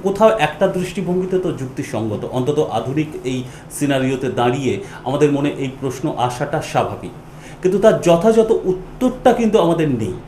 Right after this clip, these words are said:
এবং যাদের মনে এই প্রশ্নগুলো আসে তাদের মনে, এবং সেখানে কিছু কিছু হয়তো আরও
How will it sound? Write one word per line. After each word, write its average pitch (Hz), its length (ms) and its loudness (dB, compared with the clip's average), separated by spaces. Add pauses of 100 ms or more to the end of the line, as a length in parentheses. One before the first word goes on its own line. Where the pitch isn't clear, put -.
(400)
এবং 170 120 6 (140)
যাদের 170 340 8
মনে 214 140 4 (140)
এই 185 60 6 (100)
প্রশ্নগুলো 170 480 0 (200)
আসে 147 220 -2 (140)
তাদের 135 240 0 (100)
মনে, 151 180 2 (300)
এবং 220 120 2 (220)
সেখানে 196 280 0 (120)
কিছু 202 240 -2
কিছু 240 180 0 (100)
হয়তো 202 200 2 (260)
আরও 190 140 4